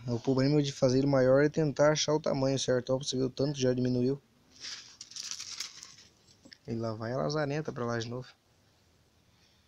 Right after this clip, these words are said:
Pessoal, é isso aí, tá? Mais uma vez aí,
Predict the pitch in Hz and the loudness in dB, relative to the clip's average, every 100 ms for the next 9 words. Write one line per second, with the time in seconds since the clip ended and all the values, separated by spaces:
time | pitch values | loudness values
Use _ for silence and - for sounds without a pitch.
0 | _ - - - - - - 127 139 131 | _ -20 -18 -10 -6 -6 -4 2 4 6
1 | 120 120 123 113 117 - - - - 117 | 6 4 4 2 0 -8 -10 -8 2 2
2 | 117 _ _ _ _ _ - - _ - | 0 _ _ _ _ _ -20 -20 _ 0
3 | 117 120 120 113 123 117 117 117 | 2 4 4 4 4 6 4 2